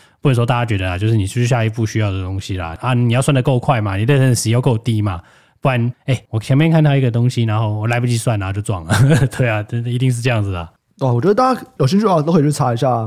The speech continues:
Speaker 2: 刚刚我们在讲的，不管像蔚来啊，或者讲小鹏啊，然后去看一下这几辆车他们的内装。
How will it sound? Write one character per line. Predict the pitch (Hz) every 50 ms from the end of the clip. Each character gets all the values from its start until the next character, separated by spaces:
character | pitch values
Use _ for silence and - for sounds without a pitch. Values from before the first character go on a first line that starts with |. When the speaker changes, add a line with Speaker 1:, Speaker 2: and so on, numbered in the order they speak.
| 113 110
Speaker 2:
刚 | - 127
刚 | 131 131
我 | 139
们 | 123 117
在 | 127 127
讲 | 120 113 107
的， | 110
不 | 107 127
管 | 120 110 107 107
像 | 123 117 117 117
蔚 | 151 151 135
来 | 120 113 107 107 107
啊， | 107 107 104 104 107 107
或 | 110 123
者 | 123 110 107 107
讲 | 107 107 104 101
小 | - 117 107
鹏 | 98 110 110 107 107
啊， | 107 104 104 127 - _ - _ _ _
然 |
后 | - 131
去 | 123 131
看 | - 196 156 131
一 | 123
下 | - 151 135 123 113 110 - - _ _ _ _ _
这 | - 190 160
几 | 127 - 113
辆 | 113 131 131 127
车 | - - 117 117 117
他 | - 123 113
们 | 113 110 107
的 | 101 101 104 104
内 | 139 170 147 120
装。 | 101 - 107 98